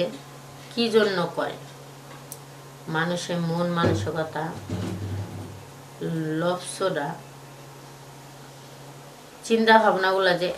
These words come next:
এত খারাপ কেন, আর সেই খারাপ মানুষগুলাকে কি করা উচিত সেটা বুঝতে পারবে। সত্য কথা বলতে কি,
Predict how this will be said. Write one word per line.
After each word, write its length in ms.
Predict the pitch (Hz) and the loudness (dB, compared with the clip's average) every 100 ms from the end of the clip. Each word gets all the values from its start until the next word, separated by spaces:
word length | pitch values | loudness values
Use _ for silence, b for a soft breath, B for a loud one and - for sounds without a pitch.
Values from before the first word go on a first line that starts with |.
| 208 | 0
এত 140 | 208 240 240 - | 2 0 0 4
খারাপ 280 | 214 226 226 - | 10 10 10 4
কেন, 160 | 214 170 160 214 - - - - - - - - - - - - - - | 4 4 0 -4 -12 -18 -18 -18 -18 -18 -20 -18 -18 -18 -18 -18 -18 -6
আর 120 | - 180 - | 0 0 2
সেই 180 | 214 190 - | 0 0 8
খারাপ 240 | 214 247 269 | 12 12 12
মানুষগুলাকে 720 | 262 254 220 214 214 190 175 151 147 - - - - - - - - - - | 12 12 8 10 10 8 6 2 0 -6 -14 -16 -18 -18 -18 -18 -18 -16 -2
কি 120 | 220 214 | 0 6
করা 180 | 220 208 208 | 10 12 10
উচিত 360 | 220 - 165 170 - - - - | 8 2 -2 -4 -8 -18 -16 -8
সেটা 240 | - 170 160 | -2 0 0
বুঝতে 240 | 170 - - | -4 -6 -8
পারবে। 260 | - - - - - - - - - - - - - - - - - - - - - - - - - - - - - - - - - - - - - - - - - - - - | -8 -10 -14 -16 -16 -16 -18 -18 -18 -18 -18 -18 -18 -18 -16 -18 -18 -18 -16 -16 -16 -18 -18 -16 -16 -16 -16 -16 -18 -18 -16 -16 -16 -16 -16 -16 -16 -16 -16 -14 -16 -16 -14 -10
সত্য 240 | - 190 - 196 | -6 -4 0 2
কথা 160 | 190 180 | 2 0
বলতে 200 | 175 175 180 | -2 -2 -4
কি, 120 | 208 | -4